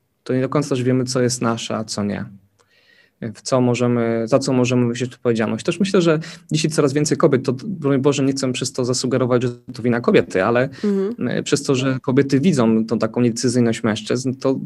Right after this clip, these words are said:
Speaker 1: biorą sprawy w swoje ręce. <laughs>
Speaker 2: Mhm.
Speaker 1: E, często. I dobrze, że biorą sprawy w swoje ręce, to jest, to znowu nic złego,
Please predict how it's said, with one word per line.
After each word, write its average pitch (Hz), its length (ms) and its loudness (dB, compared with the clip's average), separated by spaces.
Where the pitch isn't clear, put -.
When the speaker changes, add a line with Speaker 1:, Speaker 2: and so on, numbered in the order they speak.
Speaker 1:
biorą 151 300 6
sprawy 131 340 2
w 127 40 -4
swoje 123 240 2
ręce. 123 380 2
<laughs> 135 100 0
Speaker 2:
Mhm. 175 280 -4
Speaker 1:
E, 110 140 0
często. - 400 -4
I - 160 -16
dobrze, 135 400 4
że 113 100 8
biorą 113 200 6
sprawy 113 240 2
w 113 40 -4
swoje 117 200 2
ręce, 107 300 0
to 113 180 0
jest, - 400 -6
to 117 100 -8
znowu 117 260 2
nic 123 180 4
złego, 113 440 2